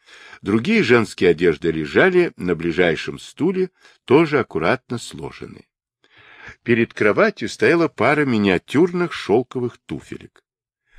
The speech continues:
"Бедная тщеславная девка", — незлобно произнёс судья. "Она была так в себе уверена, и вот теперь она мертва". Он отвернулся от окна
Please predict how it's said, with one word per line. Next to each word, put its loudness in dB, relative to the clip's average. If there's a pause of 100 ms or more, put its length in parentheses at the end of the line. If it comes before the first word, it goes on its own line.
(460)
"Бедная 0
тщеславная -2
девка", — -12 (240)
незлобно 0
произнёс -10
судья. -16 (720)
"Она 0
была 6
так -2
в -14
себе 0
уверена, -2 (320)
и -14
вот -10
теперь -4
она -6
мертва". -12 (1400)
Он 6
отвернулся 2
от -4
окна -2